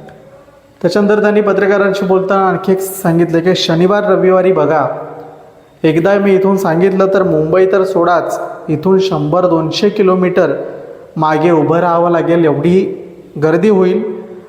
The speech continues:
आम्ही जे बोलतो ते करतो, असं जरांगे पाटलांनी सांगितलंय. त्याच्यानंतर नितेश राणे यांच्यावर देखील त्यांनी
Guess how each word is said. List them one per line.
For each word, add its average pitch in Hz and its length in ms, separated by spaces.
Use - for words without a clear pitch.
आम्ही 165 240
जे 180 120
बोलतो 156 480
ते 202 140
करतो, 160 720
असं - 160
जरांगे 147 380
पाटलांनी 143 420
सांगितलंय. 139 560
त्याच्यानंतर 180 440
नितेश 208 500
राणे 202 500
यांच्यावर 175 400
देखील 180 400
त्यांनी 170 640